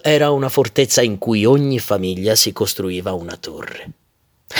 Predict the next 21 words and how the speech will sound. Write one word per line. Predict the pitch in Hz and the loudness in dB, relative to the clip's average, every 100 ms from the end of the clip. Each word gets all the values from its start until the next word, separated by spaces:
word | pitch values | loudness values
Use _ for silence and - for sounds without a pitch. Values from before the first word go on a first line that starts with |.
| 165 - | -2 0
A | 165 | 2
poco | 220 214 | 4 6
a | 196 | 4
poco | - 220 220 - _ | 4 0 0 -8 _
se | - - | -4 -2
ne | 165 | -2
fece | 156 151 | -2 2
una | 151 143 | 2 2
questione | 135 131 147 123 | -2 2 4 4
di | 113 | 2
passatempo | 120 - 165 196 110 82 82 - _ | 2 2 4 4 2 -4 -14 -16 _
e | 135 | -4
di | 107 | 0
puntiglio. | 139 123 - 202 82 85 - - - - | 0 0 0 -2 -4 -10 -16 -18 -14 0
Ognuno | 156 160 170 208 208 | 6 8 8 8 6
voleva | 143 113 156 | 4 4 2
primeggiare | - 110 120 120 113 147 | 0 -2 0 0 0 0
con | - 107 | 0 0
la | |
sua | - 139 | 2 2
torre, | - 165 110 90 | 4 2 0 -8